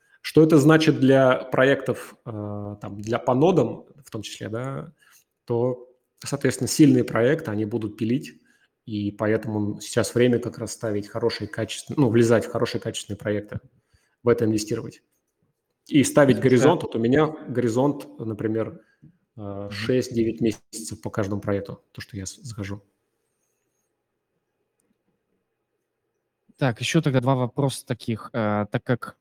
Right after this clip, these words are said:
Speaker 2: ну, первый, наверное, связан с тем, что если будет умеренный рост,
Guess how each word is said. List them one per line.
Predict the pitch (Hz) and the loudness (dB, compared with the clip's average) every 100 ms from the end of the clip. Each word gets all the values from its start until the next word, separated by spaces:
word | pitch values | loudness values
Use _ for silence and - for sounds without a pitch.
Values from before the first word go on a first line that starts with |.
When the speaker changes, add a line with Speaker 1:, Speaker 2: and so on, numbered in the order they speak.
| _ | _
Speaker 2:
ну, | 143 131 113 - | 0 0 0 -4
первый, | - 127 120 | 0 0 2
наверное, | 123 120 117 120 | 2 2 0 -2
связан | 113 123 117 117 | -2 -4 -2 -4
с | - | -2
тем, | 127 | -2
что | 117 - | -2 0
если | 117 113 - | 0 -2 -4
будет | 110 120 113 - _ | -2 0 0 -4 _
умеренный | 180 123 123 120 117 113 | -4 0 2 2 2 2
рост, | 131 170 - | 0 -2 -4